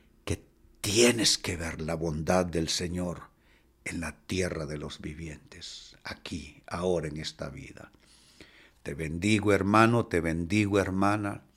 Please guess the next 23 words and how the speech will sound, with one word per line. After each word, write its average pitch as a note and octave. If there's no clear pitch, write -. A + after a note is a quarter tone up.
Declaro G#2+
el G#2
bien C3
de B2+
Dios B2
la G2
visitación C#3
de A2
Dios A#2
llegando G#2+
a G2+
tu G#2
vida, D#3
y -
tú A2
que F2
estás -
orando G2+
conmigo, G2+
recibiendo G#2+
todo D3+
el C#3+
bienestar, C3